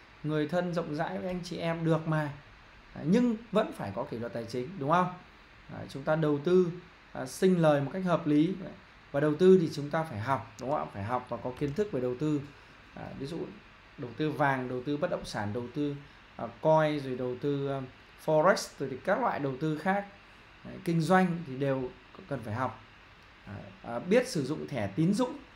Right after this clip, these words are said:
hợp lý. Nhiều người là sử dụng cái thẻ này là, à, sẽ bị, à, lãi nó rất cao đấy, không phải đơn giản đâu. Cứ quẹt quẹt thế là rất nguy hiểm, bởi vì, à, dễ bị đánh lừa bởi cái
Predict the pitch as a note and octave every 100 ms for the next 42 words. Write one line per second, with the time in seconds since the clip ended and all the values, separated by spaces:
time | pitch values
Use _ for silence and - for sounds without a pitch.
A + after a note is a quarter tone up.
0 | - D#3 D#3 D#3 E3+ - - - - -
1 | - E3 E3+ E3+ E3+ D#3 D3+ D3 B2+ C3+
2 | C3 F3+ C3 G#2+ B2 B2 B2+ B2 - -
3 | - - C#3 B2+ B2+ - E3 F3+ F3+ B2+
4 | B2 C3 - - - - - - D3 -
5 | F#3+ G3 C4 - F#3+ F3+ F#3 G3+ - -
6 | F#3 B2+ D#3+ E3 A#2 A#2 D#3 D#3 - -
7 | - C#3 F#3 F#3 C#3 D#3 C#3+ C#3+ D3 D#3+
8 | C3+ C3 C3+ G3 G#3 F#3 E3+ A2+ G2+ A2
9 | B2+ B2+ - - - - D3 B2+ G#3+ A#3
10 | F#3+ D3+ F3 F#3+ D#3+ B2 A#2 G#2 D3+